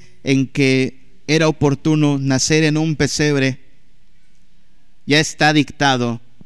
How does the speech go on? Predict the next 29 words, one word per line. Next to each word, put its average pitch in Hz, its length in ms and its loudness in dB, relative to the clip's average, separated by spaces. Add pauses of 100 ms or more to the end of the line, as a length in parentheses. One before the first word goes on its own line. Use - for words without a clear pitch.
(260)
el 127 140 2
futuro 135 380 2
de 131 80 2
ese 131 160 -2
niño. 117 340 2 (1600)
Morirá 127 580 2 (720)
con 123 220 0
clavos 151 440 2
traspasando 143 720 0
sus 131 220 -2
manos 147 380 2
y 143 80 2
sus - 220 -2
pies, 156 500 0 (640)
con 135 140 4
una 147 200 6
corona 151 400 2
de 147 80 4
espinas 151 500 0
en 143 120 0
su 135 120 0
cabeza 147 600 -2 (500)
y 131 120 0
con 135 260 2
la 135 160 4
ira 165 300 6
de 160 160 4
Dios 160 680 0 (560)
maldiciéndole 147 1300 2